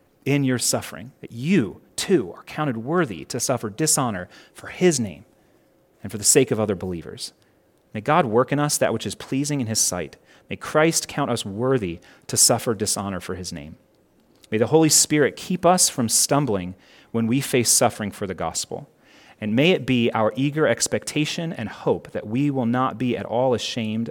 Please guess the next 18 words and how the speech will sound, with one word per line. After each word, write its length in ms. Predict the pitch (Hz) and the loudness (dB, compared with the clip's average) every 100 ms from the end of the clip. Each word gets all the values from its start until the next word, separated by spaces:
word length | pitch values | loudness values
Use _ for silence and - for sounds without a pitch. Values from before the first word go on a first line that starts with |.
| - | -6
of 140 | 104 | -6
the 60 | 98 | -6
gospel, 540 | 92 85 - - - _ _ _ - | -8 -8 -10 -12 -16 _ _ _ -6
but 100 | 110 | -2
that 160 | 98 | 0
with 160 | 107 151 | 2 0
full 260 | - 151 147 | 0 -2 -2
courage 460 | - 110 98 92 | -2 -2 -2 -4
now, 420 | 104 101 80 80 - | -6 -6 -8 -12 -8
as 220 | 107 120 | -6 -6
always, 560 | 107 95 82 82 - - _ _ _ _ | -6 -8 -10 -10 -10 -12 _ _ _ _
Christ 680 | - - 139 156 - - - - | -14 -2 0 0 -2 -8 -10 -8
will 140 | 107 | -4
be 100 | 107 | -2
honored 380 | 117 113 101 87 | -2 -4 -4 -8
in 120 | 87 | -8
our 100 | 104 | -6
bodies, 480 | 113 90 85 87 - | -4 -4 -6 -10 -12